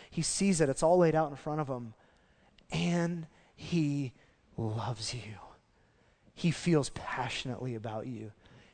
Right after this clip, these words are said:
He has a heart of mercy and grace for you. And he's inviting you today to stop focusing and trusting in your other identities and your own morality and your goodness and your ability to keep the rules.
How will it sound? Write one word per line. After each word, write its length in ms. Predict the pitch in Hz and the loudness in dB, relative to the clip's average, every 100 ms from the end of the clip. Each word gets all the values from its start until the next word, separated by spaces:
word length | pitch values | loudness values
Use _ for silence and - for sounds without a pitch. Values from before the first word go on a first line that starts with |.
| _ | _
He 120 | - | 4
has 100 | 165 | 6
a 60 | 143 | 6
heart 220 | - 156 | 4 4
of 120 | 127 | 4
mercy 640 | 131 131 139 143 - 147 135 | -2 -4 -2 -2 -2 0 -2
and 160 | 131 | -2
grace 360 | 123 117 123 - | -6 -8 -6 -8
for 140 | - | -10
you. 300 | 120 113 107 - - - - | -10 -10 -12 -14 -20 -20 -8
And 100 | 147 | 0
he's 200 | 160 165 | 2 4
inviting 480 | 156 151 147 139 135 | 2 6 6 6 0
you 460 | 135 143 170 143 127 | -2 4 4 4 2
today 600 | - 143 143 127 113 107 - _ - - | -2 2 4 4 2 -6 -16 _ -20 -6
to 100 | 160 | -4
stop 920 | - - - 180 185 220 - - - - - | -2 -4 6 12 12 12 10 -4 -16 -20 -20
focusing 960 | - - 185 185 208 - 202 196 196 | -16 8 10 10 6 6 6 6 4
and 220 | 214 170 147 | 2 0 0
trusting 560 | - 170 - 170 156 | 4 4 4 -2 0
in 180 | 147 135 | 0 0
your 440 | 143 156 185 196 165 | 0 4 6 6 6
other 300 | 180 180 180 | 2 6 6
identities 760 | 165 147 143 139 135 131 - - - - - | 6 4 -2 -2 -2 -4 -8 -14 -20 -18 -10
and 80 | |
your 160 | 123 147 | -2 2
own 160 | 175 180 | 2 4
morality 680 | 170 143 135 131 127 127 123 - - | 6 6 6 4 0 -4 -8 -14 -12
and 100 | 117 | -4
your 160 | 147 | -4
goodness 880 | 165 135 175 147 147 147 - - - - - - | -4 2 2 2 -2 -2 -4 -6 -6 -10 -18 -6
and 80 | |
your 100 | 139 | -2
ability 380 | 156 151 156 147 | 2 4 4 2
to 80 | 139 | -2
keep 220 | - 156 | -6 -8
the 100 | 135 | -6
rules. 420 | 120 113 113 - | -6 -6 -8 -12